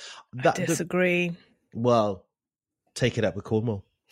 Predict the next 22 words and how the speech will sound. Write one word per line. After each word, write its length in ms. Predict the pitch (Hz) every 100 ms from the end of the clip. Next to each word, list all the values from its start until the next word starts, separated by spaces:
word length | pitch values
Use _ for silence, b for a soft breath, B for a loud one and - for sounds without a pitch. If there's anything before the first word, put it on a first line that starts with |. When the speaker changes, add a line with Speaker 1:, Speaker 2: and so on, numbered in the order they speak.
| - -
Speaker 1:
<laughs> 400 | 554 554 508 494
Speaker 2:
Do 120 | 294
you 40 |
know 120 | 285 240
what? 320 | 190 185 -
If 160 | 220
I 80 | 240
go 140 | 233 226
to 140 | -
Cornwall, 540 | - 208 202 190 190 190
I'm 160 | 185
going 240 | 190 185 185
for 140 | 185
a 60 | 156
pasty. 680 | - 160 - - 170 165 - _ b b
Speaker 1:
So 640 | - 170 165 165 160 - _ _ _ _ _ _ _ _ _ _ _ -
if 320 | 165 185 - -
the 100 | 160
mayor 240 | 160 156
of 180 | - 143
Cornwall 540 | 143 135 120 110 107 -
is, 420 | 107 110 104